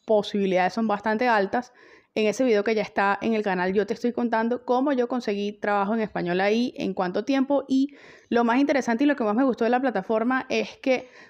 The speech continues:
pues, básicamente no tienes que pagar una membresía, oído al tambor, para conseguir trabajo. Si pagas la membresía, obviamente tienes oportunidad de postularte en más ofertas,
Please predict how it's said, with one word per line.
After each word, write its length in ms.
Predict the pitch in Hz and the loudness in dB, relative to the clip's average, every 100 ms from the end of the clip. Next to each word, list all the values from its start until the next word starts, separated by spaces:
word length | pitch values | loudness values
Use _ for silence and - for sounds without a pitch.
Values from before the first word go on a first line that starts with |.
| _ | _
pues, 120 | 233 | 0
básicamente 520 | 226 240 285 269 240 247 | 2 2 2 2 2 0
no 80 | |
tienes 240 | 247 269 277 | 0 0 0
que 80 | 277 | -2
pagar 440 | 214 208 220 - | 0 2 2 2
una 280 | 269 254 254 247 | 2 2 2 2
membresía, 1000 | 240 247 226 220 214 - 277 240 180 - - - - | 2 4 2 2 0 0 2 2 0 -4 -12 -10 0
oído 240 | 196 202 | 4 4
al 120 | 220 | 2
tambor, 520 | 226 240 208 196 - _ _ _ _ | 0 2 2 -2 -8 _ _ _ _
para 400 | 240 233 226 233 | 2 4 2 -2
conseguir 720 | - 233 214 - 202 202 - - | -4 -4 -2 -2 0 -2 -4 -4
trabajo. 480 | 208 196 170 - | 0 2 2 -2
Si 260 | - - 202 | -10 -8 -6
pagas 280 | - 180 190 | 0 0 2
la 80 | 240 | 2
membresía, 540 | 262 269 277 294 - | 4 2 2 0 0
obviamente 580 | - 185 196 214 208 277 - - - _ - | 0 2 2 0 -2 -4 -6 -20 -20 _ -4
tienes 260 | 226 233 | 0 0
oportunidad 720 | 254 240 233 196 185 180 185 | 0 0 -2 0 0 0 0
de 480 | - 190 233 233 240 - _ _ _ | -4 2 4 4 -2 -16 _ _ _
postularte 1300 | 262 247 - - 247 285 320 233 196 170 147 - - | 4 4 2 0 2 4 4 2 0 -2 -2 -6 -10
en 300 | - 262 285 285 | -2 2 2 2
más 360 | 233 240 233 | 2 4 2
ofertas, 580 | 240 240 226 175 - - | 0 2 2 2 -2 -6